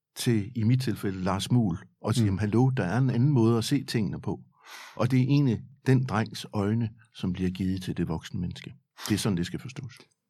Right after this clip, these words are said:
Speaker 2: Og det bliver så en livsrejse i den her bog,
Speaker 1: Ja.
Speaker 2: gennem halvtreds år.
Speaker 1: Mhm.
Speaker 2: Et halvt århundrede, som du skriver.
Speaker 1: Ja.
Speaker 2: Øhm, og det skal vi høre meget, meget mere om. Det interessante <clears throat> ved det her, og den bog, som jeg nu har læst igennem stort set alt, det er, at mange af de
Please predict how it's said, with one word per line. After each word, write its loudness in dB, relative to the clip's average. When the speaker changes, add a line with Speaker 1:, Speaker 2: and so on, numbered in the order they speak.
Speaker 2:
Og 2
det 0
bliver 4
så 2
en 6
livsrejse 2
i -4
den 0
her 2
bog, -4
Speaker 1:
Ja. 0
Speaker 2:
gennem 4
halvtreds 0
år. -4
Speaker 1:
Mhm. -2
Speaker 2:
Et 2
halvt 2
århundrede, 0
som -6
du -10
skriver. -4
Speaker 1:
Ja. -4
Speaker 2:
Øhm, 0
og -4
det 2
skal -6
vi 4
høre 4
meget, 4
meget 0
mere 2
om. -4
Det 2
interessante -2
<clears throat> -8
ved 4
det 4
her, -2
og -8
den 2
bog, 0
som 0
jeg 4
nu 4
har 4
læst 0
igennem -2
stort -2
set -2
alt, -6
det 0
er, -2
at -4
mange 4
af 2
de -2